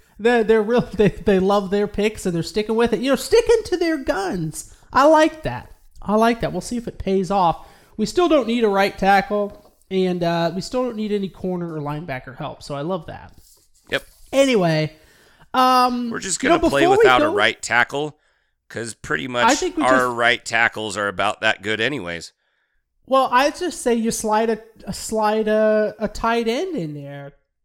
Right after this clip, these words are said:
Speaker 1: You know, just get a big body tight end. Just go center guard, tight end, and then center guard, tackle, tight end on the other side. There's a two tight end set. Boom.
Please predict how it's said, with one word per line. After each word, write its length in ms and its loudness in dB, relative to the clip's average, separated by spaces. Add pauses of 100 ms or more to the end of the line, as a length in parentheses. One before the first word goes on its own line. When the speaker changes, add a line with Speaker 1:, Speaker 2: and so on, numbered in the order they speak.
(160)
Speaker 1:
You 160 -6
know, 340 -6
just 160 -8
get 140 -6
a 40 -4
big 280 -8
body 260 -2
tight 320 -4
end. 240 -4
Just 240 -10
go 280 -6
center 440 -10
guard, 320 -6
tight 260 -6
end, 240 -8
and 120 -12
then 200 -16 (440)
center 280 -8
guard, 220 -8
tackle, 300 -10
tight 220 -8
end 20 -8
on 100 -8
the 100 -8
other 120 -10
side. 160 -12
There's 180 -10
a 80 -10 (220)
two 160 -8
tight 320 -6
end 180 -8
set. 440 -10 (180)
Boom. 260 -12